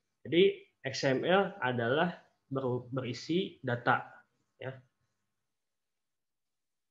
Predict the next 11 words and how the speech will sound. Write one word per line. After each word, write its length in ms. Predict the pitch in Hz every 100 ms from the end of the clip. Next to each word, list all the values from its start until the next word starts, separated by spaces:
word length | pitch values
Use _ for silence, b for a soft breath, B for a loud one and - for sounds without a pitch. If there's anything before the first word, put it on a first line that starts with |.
| _ _ _ _ _ _ _ _ _ _ _ _ _ _ _
X 80 | 175
M 160 | 170
L 160 | 220 220
merupakan 480 | 185 180 165 202 208
turunan 480 | 185 160 160 190
S 160 | 165 -
G 160 | - 151
M 160 | 139 139
L, 400 | 165 160 120 92 - -
Standard 800 | - - 127 120 139 170 170 -
Generalized 800 | 131 127 127 123 123 - -